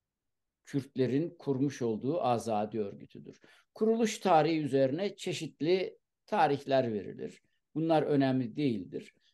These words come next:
Büyük ölçüde, e, ama Azadi Örgütü de aynı,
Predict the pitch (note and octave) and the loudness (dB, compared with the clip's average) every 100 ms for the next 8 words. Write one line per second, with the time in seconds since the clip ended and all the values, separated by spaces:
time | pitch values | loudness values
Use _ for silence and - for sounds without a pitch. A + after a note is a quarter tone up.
0 | - E3 G3+ - D#3+ D3 D3+ D3+ D#3+ D#3 | -6 -2 -2 0 0 0 -2 2 2 2
1 | - D3 C3 B2 - D#3 D#3 E3+ - D3+ | -2 0 2 0 -2 0 0 0 0 2
2 | D3 D3 D3 - E3 C3+ A#2 C3 C3+ A#2+ | 4 4 4 4 2 2 0 -8 -6 -2
3 | D#3 - _ _ F#3 F#3 | -2 -2 _ _ -2 0